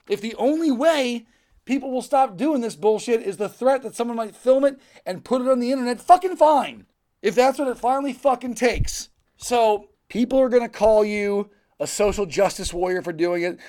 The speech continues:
They're gonna accuse you of having motivations, being motivated by, by Facebook likes and Instagram views. And I'm just gonna encourage you to, for those people to just say, "Fuck them."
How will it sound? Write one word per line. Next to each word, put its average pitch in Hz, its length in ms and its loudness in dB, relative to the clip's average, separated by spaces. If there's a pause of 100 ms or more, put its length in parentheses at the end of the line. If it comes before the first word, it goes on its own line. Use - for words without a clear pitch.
(100)
They're 180 100 -2
gonna 175 240 -2
accuse 208 540 -8
you 208 320 -4
of 151 200 0
having 170 400 -2
motivations, 190 1000 -2
being 185 220 -6
motivated 196 380 2
by, 156 280 2 (260)
by 160 140 2
Facebook 202 440 4
likes 170 380 0
and 156 80 -6
Instagram 180 640 -4
views. 170 600 -2 (260)
And 180 120 -2
I'm 185 120 -2
just 180 120 -8
gonna 202 180 -4
encourage 185 500 -4
you 190 260 -6
to, 160 260 -10
for 156 160 -10
those 208 300 2
people 208 480 -2 (320)
to 160 100 -8
just 170 200 0
say, 165 180 2
"Fuck - 400 -4
them." 90 300 -14